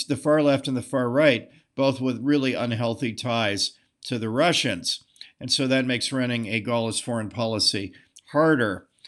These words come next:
Then the third thing is that, again, domestically, it's gonna just be very hard to get anything done when you lack an absolute majority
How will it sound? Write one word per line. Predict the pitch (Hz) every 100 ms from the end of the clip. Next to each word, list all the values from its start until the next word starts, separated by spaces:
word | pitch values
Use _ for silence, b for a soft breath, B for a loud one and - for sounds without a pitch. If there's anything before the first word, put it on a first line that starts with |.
| B B B
Then | 151 175
the | 175
third | - 214 247
thing | 170 151
is | 143
that, | 147
again, | 139 143 143
domestically, | 131 131 143 - 135 120 117
it's | 117
gonna | - 151 113
just | 117 -
be | 123
very | 110 113 107
hard | 110 110
to | 101
get | 110 107
anything | 107 107 - 113
done | 110 127 123 113
when | 110
you |
lack | 110 110 107 113
an |
absolute | 101 101 - 110 104
majority | 110 95 107 101 101 95